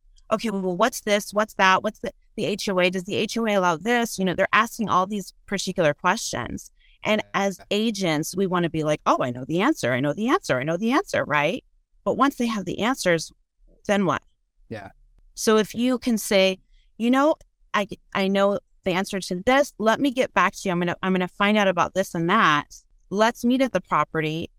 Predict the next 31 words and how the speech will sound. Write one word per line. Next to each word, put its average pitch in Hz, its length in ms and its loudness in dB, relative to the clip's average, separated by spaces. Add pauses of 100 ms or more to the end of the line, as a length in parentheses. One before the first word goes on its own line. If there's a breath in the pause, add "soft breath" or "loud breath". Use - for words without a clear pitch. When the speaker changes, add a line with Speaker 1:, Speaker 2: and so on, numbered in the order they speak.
Speaker 1:
Then 202 160 2
you're 202 140 4
now 180 200 4
in 170 80 0
front 202 340 0
of 175 100 0
them 160 200 0
to - 140 -10 (200)
dangle 180 360 0
a 175 60 0
carrot, - 360 -4
to 170 200 -8
give 208 280 -4
them 175 140 0
something 156 440 -4
that 151 220 -4
they 147 180 0
need. 143 300 -6 (440 soft breath)
And 190 180 -2
if 180 140 -4
you 196 160 -2
just 170 260 -2
give 185 220 2
it 185 100 -2
to 202 120 -4
them 170 160 0 (200)
right 175 220 0
away 165 420 0
all 165 140 -2
the 165 100 -6
time, 151 440 -6